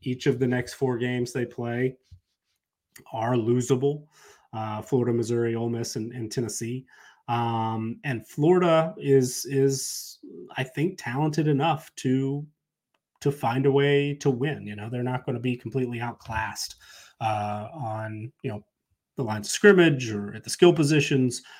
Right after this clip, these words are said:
Um, they're not as deep, and, and the high-end numbers, uh, aren't quite there, uh, compared to Georgia. But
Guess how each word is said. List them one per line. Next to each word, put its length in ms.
Um, 400
they're 140
not 300
as 200
deep, 440
and, 200
and 220
the 100
high-end 420
numbers, 560
uh, 480
aren't 220
quite 340
there, 440
uh, 560
compared 420
to 80
Georgia. 380
But 280